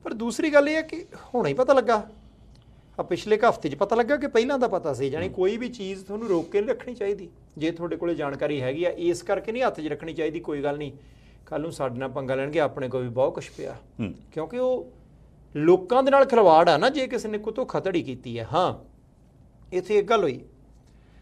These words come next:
Speaker 1: ਝਾਰਖੰਡ ਦੇ ਵਿੱਚ ਉਧਰਲੇ ਪਾਸੇ ਸਰਕਾਰ ਟੁੱਟਣ ਨੂੰ, ਕਿਰਨ ਨੂੰ ਫਿਰਦੀ ਹੈ।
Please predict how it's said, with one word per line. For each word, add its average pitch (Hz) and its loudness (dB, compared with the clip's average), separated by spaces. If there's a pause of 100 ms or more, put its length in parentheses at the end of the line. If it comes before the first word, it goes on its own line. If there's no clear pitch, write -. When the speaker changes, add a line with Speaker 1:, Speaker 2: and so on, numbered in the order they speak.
(180)
Speaker 1:
ਝਾਰਖੰਡ 170 2
ਦੇ 220 0
ਵਿੱਚ 226 2
ਉਧਰਲੇ 240 2
ਪਾਸੇ 220 0
ਸਰਕਾਰ 185 0
ਟੁੱਟਣ 202 -8
ਨੂੰ, 208 -4
ਕਿਰਨ 202 -2
ਨੂੰ 190 -4
ਫਿਰਦੀ 127 -2
ਹੈ। 120 -4